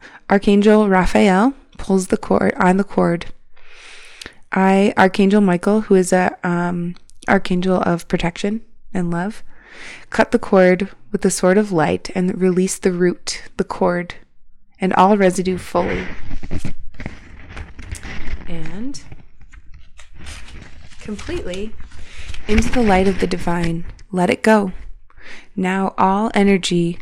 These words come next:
that was yours, which was drained consciously or unconscious-, unconsciously, returns to you, cleansed and purified. Feel a boost in your energy and feel your light and power beginning to return to you now.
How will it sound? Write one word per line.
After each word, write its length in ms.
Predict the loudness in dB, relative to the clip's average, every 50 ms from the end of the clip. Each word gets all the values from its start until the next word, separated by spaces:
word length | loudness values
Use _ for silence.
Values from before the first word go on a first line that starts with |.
| -6 -2
that 140 | -2 0
was 180 | 0 0 2 2
yours, 500 | 2 2 2 0 -2 -2 -2 -2 -4 -4 -6 -12 -14 -16 -16 -16 -16 -6 -6
which 160 | -4 0 0
was 160 | 0 0 2
drained 420 | 2 2 2 2 2 0 -2 -4 -6
consciously 600 | -2 2 2 2 2 0 -2 0 2 2 4 4
or 180 | 4 4 4 4
unconscious-, 640 | 4 2 2 0 0 -2 0 0 0 0 0 -2 -4 -6 -8 -10 -10 -10 -4 -2
unconsciously, 680 | 0 0 0 0 -2 0 0 0 -2 -2 0 0 0 2
returns 640 | 2 0 0 0 0 0 2 2 2 2 0 -2
to 140 | 0 -2 -2
you, 320 | -2 -2 -2 -4 -4 -4 -6 -6 -8 -8 -8 -8 -8 -8 -10 -12 -12 -12 -10
cleansed 480 | -8 0 2 4 6 6 6 4 2 2
and 160 | 2 0 0
purified. 680 | 0 0 0 0 0 0 -4 -6 -6 -4 -6 -8 -8 -10 -12 -12 -14 -14 -16 -16 -16 -14
Feel 340 | -6 2 6 6 6 6 4
a 80 | 0
boost 440 | 2 2 2 2 2 2 0 -2 0
in 120 | 0 0 2
your 160 | 2 2 2 0
energy 600 | 0 0 0 -2 -2 -4 -4 -4 -4 -4 -6 -8 -12 -14 -16 -20 -14 _
and 160 | -4 -4 -4
feel 220 | -2 0 0 2 2
your 200 | 2 2 0 0
light 240 | 0 2 0 0 0
and 180 | 0 -2 -2 -2
power 300 | -2 -2 -2 0 0 -2
beginning 400 | -2 -4 -4 -4 -4 -4 -6 -6
to 140 | -8 -6 -6
return 400 | -6 -6 -4 -4 -6 -4 -4 -6
to 160 | -6 -6 -6
you 100 | -6 -6 -4
now. 340 | -6 -6 -6 -8 -8 -10